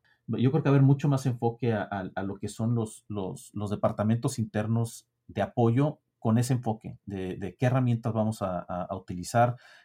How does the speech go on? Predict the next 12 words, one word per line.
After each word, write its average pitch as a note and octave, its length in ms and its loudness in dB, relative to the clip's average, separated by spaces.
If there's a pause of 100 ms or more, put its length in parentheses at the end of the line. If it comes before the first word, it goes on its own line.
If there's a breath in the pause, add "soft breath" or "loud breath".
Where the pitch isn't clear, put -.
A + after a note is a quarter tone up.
(140)
qué C3 120 2
tipo C3 340 0
de A#2+ 80 0
servicio, G#2+ 840 -2
este, E2+ 760 -10
soporte - 580 -4
interno G2+ 540 -4
vamos G2 380 -4
a, F2 260 -6
a F#2+ 60 -4
estar F#2+ 320 -6
dando, A#2+ 320 2